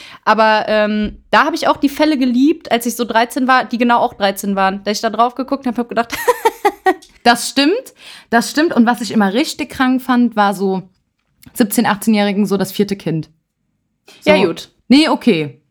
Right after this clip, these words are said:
Speaker 2: Das ist ja dann, und dann war's meistens dann auch wieder so, ja, upsi.
Speaker 1: Ja, und ich will Arzt werden.
Speaker 2: Ja, <laughs> ja,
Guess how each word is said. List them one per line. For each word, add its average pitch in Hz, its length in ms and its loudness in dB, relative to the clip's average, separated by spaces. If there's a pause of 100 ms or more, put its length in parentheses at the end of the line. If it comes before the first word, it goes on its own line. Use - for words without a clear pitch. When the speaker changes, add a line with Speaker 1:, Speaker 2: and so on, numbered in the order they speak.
(260)
Speaker 2:
Das 185 220 -4
ist - 120 -6
ja 226 100 0
dann, 240 140 2 (220)
und 233 160 4
dann 262 180 4
war's 262 220 2
meistens 240 400 0
dann 233 100 0
auch 208 200 0
wieder 220 200 2
so, 214 480 -2 (480)
ja, 190 320 0
upsi. 160 460 -6 (640)
Speaker 1:
Ja, 220 80 2
und 220 100 0
ich 220 60 -10
will 214 100 -2
Arzt 180 380 0
werden. 165 380 -4
Speaker 2:
Ja, - 160 -2
<laughs> - 40 -6
ja, 262 120 6